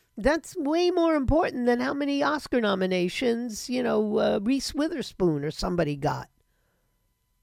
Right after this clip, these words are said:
But you wouldn't know that. If you were a Martian and you came and landed on this planet right now, you'd be very confused. First and foremost, you'd be looking at this,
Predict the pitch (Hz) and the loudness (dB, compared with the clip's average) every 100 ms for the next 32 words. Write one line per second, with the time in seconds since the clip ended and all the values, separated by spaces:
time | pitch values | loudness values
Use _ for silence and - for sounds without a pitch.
0 | _ _ _ 214 220 254 262 220 233 262 | _ _ _ 0 2 0 -2 -2 -2 0
1 | 185 185 - _ _ _ _ - 180 277 | -2 -4 -8 _ _ _ _ -10 -2 2
2 | 320 233 190 190 214 254 302 294 294 _ | 4 4 6 4 4 0 -4 -6 -8 _
3 | _ _ _ _ 202 202 240 - 254 247 | _ _ _ _ -2 -2 -2 -2 0 0
4 | 262 175 175 196 233 247 233 214 190 - | -2 -2 0 0 0 0 -2 -2 -4 -6
5 | - 202 233 - 196 214 208 202 220 302 | -6 -4 -2 -4 -4 -4 -4 -4 -2 -6
6 | - _ _ _ _ _ _ _ _ _ | -12 _ _ _ _ _ _ _ _ _
7 | _ _ - _ _ - 220 294 175 143 | _ _ -20 _ _ -4 0 0 -2 -4
8 | 139 220 165 139 - 165 - 165 - - | 0 2 2 0 -8 -10 -8 -10 -10 -16
9 | - - _ _ _ _ _ _ - 311 | -20 -20 _ _ _ _ _ _ -2 -2
10 | - 196 233 240 233 156 156 - - _ | 0 -2 4 4 4 -2 -4 -10 -20 _
11 | 220 202 208 220 302 285 226 202 180 - | -2 0 4 4 4 2 0 0 -2 -4